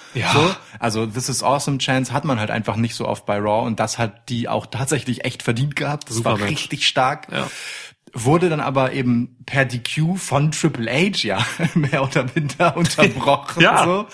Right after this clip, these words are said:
Speaker 1: ja.
Speaker 2: Oder, also es gab ja eigentlich kein D Q, es wurde einfach unterbrochen, oder?
Speaker 1: Ich glaube, es wurde einfach unterbrochen. Man, es war Werbung, man hat's halt nicht gesehen. Man
Speaker 2: Ja.
Speaker 1: kam zurück aus der Werbung und da stand Triple H im Ring, wo
Speaker 2: Ja.
Speaker 1: vorher noch Drew McIntyre war.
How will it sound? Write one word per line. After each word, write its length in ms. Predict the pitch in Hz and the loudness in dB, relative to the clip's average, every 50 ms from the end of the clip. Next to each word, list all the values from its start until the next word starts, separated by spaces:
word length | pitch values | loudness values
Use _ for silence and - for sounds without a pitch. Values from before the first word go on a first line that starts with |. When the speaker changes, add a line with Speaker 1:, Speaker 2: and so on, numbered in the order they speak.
| - - | -2 0
Speaker 1:
ja. 180 | 160 202 220 151 | 2 2 2 2
Speaker 2:
Oder, 140 | - 143 - | 0 0 0
also 120 | 151 117 | -2 -2
es 100 | 113 - | 0 2
gab 180 | 127 139 143 - | 2 2 4 2
ja 60 | 110 | 0
eigentlich 160 | 110 110 - | 0 -2 -2
kein 140 | - 117 113 | -2 -2 -2
D 80 | 110 110 - | -2 -2 0
Q, 140 | - 143 127 | 0 2 2
es 80 | - 110 | 0 0
wurde 140 | 107 101 101 | -2 0 0
einfach 200 | 107 101 104 104 | 0 -2 -2 -4
unterbrochen, 460 | 113 104 98 87 110 139 131 - - | -4 -4 -4 0 0 0 0 -2 -4
oder? 80 | 95 - | -4 -2
Speaker 1:
Ich 60 | 127 | 0
glaube, 160 | - 117 107 | 0 0 0
es 100 | 117 - | 0 0
wurde 180 | 113 123 127 120 | 0 0 0 0
einfach 180 | 113 107 147 143 | -2 -4 -4 -4
unterbrochen. 320 | 147 151 156 147 185 214 | -2 0 0 0 0 0
Man, 120 | 170 147 - | 0 0 2
es 180 | 151 - - | 0 2 4
war 240 | 185 196 208 170 127 | 4 4 4 2 2
Werbung, 340 | 165 214 262 262 254 214 160 | 4 6 6 6 6 4 4
man 120 | 135 127 156 | 4 4 4
hat's 160 | 196 - - | 4 4 2
halt 80 | 202 196 | 0 0
nicht 120 | 190 - | 2 2
gesehen. 260 | 190 170 233 269 262 | 2 4 4 4 4
Man 100 | 220 180 | 4 4
Speaker 2:
Ja. 60 | 165 156 | 6 4
Speaker 1:
kam 120 | - 185 | 4 4
zurück 280 | - - 151 131 202 196 | 2 2 2 2 2 0
aus 100 | 220 - | 0 0
der 100 | 160 143 127 | 0 2 2
Werbung 200 | 151 196 220 220 | 2 2 2 0
und 60 | 202 | 0
da 60 | 202 196 | 0 0
stand 240 | - - 233 202 - | 0 0 0 0 0
Triple 200 | - 196 233 240 | 2 2 4 4
H 200 | 262 - - 220 | 4 4 4 2
im 80 | 208 185 | 2 4
Ring, 200 | 151 147 131 127 | 4 4 4 4
wo 60 | 123 | 2
Speaker 2:
Ja. 60 | 135 139 | 2 4
Speaker 1:
vorher 160 | 127 139 151 | 4 4 2
noch 100 | 170 170 | 2 2
Drew 120 | 170 190 202 | 2 0 0
McIntyre 480 | 240 285 277 196 170 139 117 110 104 | 0 -2 -2 2 4 4 4 4 2
war. 220 | 107 101 98 101 | 0 -2 -2 -4